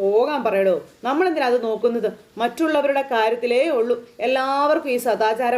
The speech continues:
ബോധം. അവനവൻ്റെ കാര്യത്തിൽ ആർക്കും ഒരു സവ-, സദാചാരവും ഇല്ല. ഹും, ആർക്കും എന്തും ആകാം. അതാണ് നമ്മുടെ സമൂഹം. ആ കാപട്യത്തിന് നമ്മുടെ അമ്മയെ നമ്മൾ ബലിയാടാക്കാൻ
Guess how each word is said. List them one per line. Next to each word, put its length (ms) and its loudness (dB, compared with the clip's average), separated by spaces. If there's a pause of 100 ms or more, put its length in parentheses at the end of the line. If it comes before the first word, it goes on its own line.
ബോധം. 220 0 (240)
അവനവൻ്റെ 480 -2
കാര്യത്തിൽ 320 -2 (220)
ആർക്കും 360 0
ഒരു 140 2 (100)
സവ-, 240 -4 (200)
സദാചാരവും 640 2
ഇല്ല. 100 -2 (260)
ഹും, 140 -8 (360)
ആർക്കും 280 0
എന്തും 380 0
ആകാം. 200 -6 (380)
അതാണ് 340 0
നമ്മുടെ 220 0 (100)
സമൂഹം. 340 -4 (240)
ആ 20 0 (120)
കാപട്യത്തിന് 580 -2 (300)
നമ്മുടെ 340 2
അമ്മയെ 340 -2
നമ്മൾ 220 0 (100)
ബലിയാടാക്കാൻ 600 0